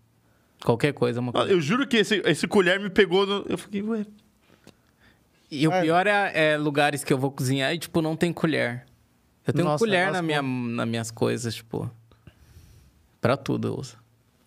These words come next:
Speaker 3: Esse frango está seco.
Speaker 2: <laughs>
Speaker 3: Né? Já
Speaker 2: Verdade,
Speaker 3: é assim.
Speaker 2: carne vermelha ou branca?
Speaker 1: Carne vermelha.
Speaker 2: Viu? Aí você tava agora me julgando que eu vejo
Speaker 1: Carne
Speaker 2: carne
Speaker 1: vermelha.
Speaker 2: vermelha,
Speaker 3: Tá vendo?
Speaker 2: gente. É, fritos ou assados?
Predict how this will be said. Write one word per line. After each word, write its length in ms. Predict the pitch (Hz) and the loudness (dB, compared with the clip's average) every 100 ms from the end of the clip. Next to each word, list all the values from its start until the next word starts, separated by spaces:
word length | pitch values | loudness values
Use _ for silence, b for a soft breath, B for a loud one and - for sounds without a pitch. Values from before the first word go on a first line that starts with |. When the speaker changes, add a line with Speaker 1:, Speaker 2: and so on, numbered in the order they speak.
| _ _ - | _ _ -6
Speaker 3:
Esse 280 | 135 170 151 | -2 -2 0
frango 340 | 165 170 165 | 0 0 -2
está 340 | 143 - 151 | -4 2 2
seco. 640 | 139 - 160 147 - 117 - - _ _ _ 131 | 2 0 0 2 -2 -4 -6 -20 _ _ _ 0
Speaker 2:
<laughs> 1000 | 165 170 139 117 175 196 - 170 170 156 | 2 2 0 2 4 4 2 2 2 -2
Speaker 3:
Né? 380 | 143 165 175 - B B B B B 139 | -2 0 -2 -8 B B B B B -2
Já 140 | 135 | 2
Speaker 2:
Verdade, 300 | 240 226 175 | 2 2 2
Speaker 3:
é 40 | 208 | 2
assim. 60 | |
Speaker 2:
carne 220 | 185 190 | 2 4
vermelha 320 | 180 180 196 208 | 0 2 2 2
ou 60 | |
branca? 400 | 170 143 - 110 B B B B B - | 0 -2 -2 -4 B B B B B -4
Speaker 1:
Carne 220 | 110 110 | -2 0
vermelha. 600 | 110 120 98 98 110 107 - _ _ _ _ | -2 -2 -4 -4 -6 -8 -16 _ _ _ _
Speaker 2:
Viu? 300 | - 113 175 139 | -8 -4 -2 -4
Aí 100 | 113 | -6
você 140 | - | -6
tava 220 | 143 135 | -4 -4
agora 260 | 127 135 135 | -2 -2 -2
me 120 | 135 | -6
julgando 500 | 160 190 135 127 151 | -6 -4 -4 -4 -8
que 80 | 147 | -8
eu 60 | |
vejo 160 | 143 143 | -6 -2
Speaker 1:
Carne 180 | 110 107 | -2 -2
Speaker 2:
carne 180 | 107 123 | -4 -4
Speaker 1:
vermelha. 220 | 147 156 131 | -6 -6 -6
Speaker 2:
vermelha, 200 | 123 120 | -4 -4
Speaker 3:
Tá 120 | 135 | -6
vendo? 60 | 135 | -6
Speaker 2:
gente. 240 | 127 - - B B B B B B B B _ _ _ - | -12 -18 -20 B B B B B B B B _ _ _ 0
É, 840 | 127 131 131 131 131 131 131 127 | 2 2 0 0 -2 -2 -4 -4
fritos 420 | - 143 170 165 156 | -2 -2 0 0 0
ou 80 | 151 | 0
assados? 600 | - 131 107 - - | 2 0 0 -8 -10